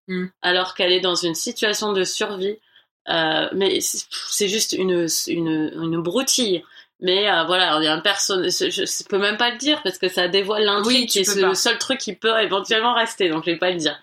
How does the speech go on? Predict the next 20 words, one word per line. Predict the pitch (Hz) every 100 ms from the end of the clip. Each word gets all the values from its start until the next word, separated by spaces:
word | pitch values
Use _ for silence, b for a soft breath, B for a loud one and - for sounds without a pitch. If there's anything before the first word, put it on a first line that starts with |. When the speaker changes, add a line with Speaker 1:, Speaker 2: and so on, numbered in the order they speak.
| B B B B B _ -
Speaker 2:
Je | 196
vais | 233 247
parler | 226 240
vraiment | 220 233 262
du | 233 -
tout | 247
début | 220 202 214
comme | 202 175
exemple, | 170 170 180 185 -
comme | 175
ça, | 175 208
ça | 196 165 160 151
gâche | 156 175 -
rien. | - 180 170 233 - B B B -
Euh, | 185 180 175
la | 220 254
fille | - 277
est | 240
en | 202 196
panne, | 202 180 202 220